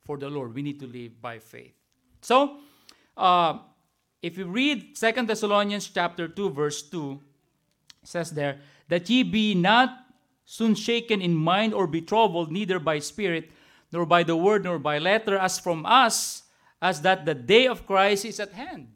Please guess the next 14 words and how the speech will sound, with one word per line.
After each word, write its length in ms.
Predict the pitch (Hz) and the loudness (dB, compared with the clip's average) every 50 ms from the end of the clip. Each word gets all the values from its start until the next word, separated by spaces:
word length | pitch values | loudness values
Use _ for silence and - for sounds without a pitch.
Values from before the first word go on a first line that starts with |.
| _ _ _ _ _ _ _ _ _ _ _ _ _ _ | _ _ _ _ _ _ _ _ _ _ _ _ _ _
Because 260 | - - 143 143 135 | -18 -14 -12 -12 -8
there 160 | - 156 165 | -6 -4 -2
was 300 | 165 175 196 233 247 240 - | 2 4 4 4 4 0 -4
a 80 | - | -10
false 380 | - - 175 180 202 208 196 - | -6 -2 0 0 0 0 -2 -6
teacher 600 | - 214 208 208 - - 202 196 180 165 151 - _ _ _ _ _ _ | -10 -12 -14 -14 -12 -10 -10 -8 -8 -10 -12 -16 _ _ _ _ _ _
who 100 | - 147 | -18 -18
forged 540 | 143 _ - 165 170 180 190 196 190 165 - | -16 _ -10 -8 -6 -6 -4 -4 -6 -6 -10
a 100 | - - | -12 -12
letter 540 | 151 147 156 165 165 165 160 156 151 156 - _ _ _ _ _ | -10 -8 -8 -8 -8 -10 -10 -10 -10 -12 -14 _ _ _ _ _
through 160 | - 151 143 | -18 -18 -16
Paul's 400 | 147 - 151 160 165 165 - - | -14 -10 -10 -8 -8 -10 -12 -16
name 300 | 151 139 135 135 135 127 | -16 -16 -16 -16 -16 -18
saying, 580 | - - - 175 220 220 185 160 151 147 143 | -18 -16 -14 -10 -8 -8 -8 -8 -8 -10 -14